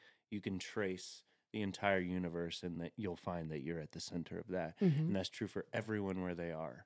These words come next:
Speaker 2: Mm-hmm.
Speaker 1: I think that's really interesting.
Speaker 2: Mm-hmm.
Speaker 1: Um, I don't know where I was going with that because I don't
Speaker 2: <laughs>
Speaker 1: know. Oh, you were saying everything. Oh, right.
Speaker 2: Yes.
Speaker 1: Everything leading up to this moment.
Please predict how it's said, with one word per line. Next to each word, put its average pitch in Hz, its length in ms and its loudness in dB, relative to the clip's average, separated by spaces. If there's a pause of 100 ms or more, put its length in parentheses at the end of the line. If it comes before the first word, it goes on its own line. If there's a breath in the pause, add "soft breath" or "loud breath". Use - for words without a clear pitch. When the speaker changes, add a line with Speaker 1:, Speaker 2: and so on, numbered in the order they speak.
(100)
Speaker 2:
Mm-hmm. 151 320 6 (1000)
Speaker 1:
I 131 60 10
think 139 180 6
that's - 500 6 (520)
really 120 600 4 (180)
interesting. 117 560 -4 (300)
Speaker 2:
Mm-hmm. 165 320 10
Speaker 1:
Um, 120 360 6 (100)
I - 80 -2
don't 160 260 6
know 156 180 12
where 131 180 12
I 120 60 12
was 101 180 8
going 113 240 10
with 95 160 4
that 90 260 8
because 113 240 12
I 262 120 12
don't 127 240 12
Speaker 2:
<laughs> - 0 -
Speaker 1:
know. 117 320 12
Oh, 147 260 12 (180)
you 147 160 2
were 143 80 6
saying 131 260 2
everything. 127 480 2
Oh, 143 140 8
right. 127 300 8 (160)
Speaker 2:
Yes. 180 200 10
Speaker 1:
Everything 139 400 6
leading 131 260 8
up 117 120 4
to - 80 -4
this 113 220 2
moment. 117 380 4